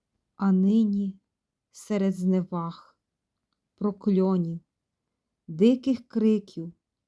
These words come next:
ведуть його перед суд архієрея. Чи тут не вдаряє тебе та мінливість людських судів, що нині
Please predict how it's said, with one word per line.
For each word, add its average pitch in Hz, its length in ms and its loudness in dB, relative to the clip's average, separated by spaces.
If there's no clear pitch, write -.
ведуть 190 500 -4
його 190 220 0
перед 175 380 -4
суд 196 400 -4
архієрея. 160 920 -6
Чи 247 180 0
тут 277 300 -4
не 269 80 0
вдаряє 262 520 2
тебе 233 400 -2
та 233 260 -2
мінливість 214 760 0
людських 190 400 -10
судів, 175 560 -6
що - 280 -4
нині 190 500 0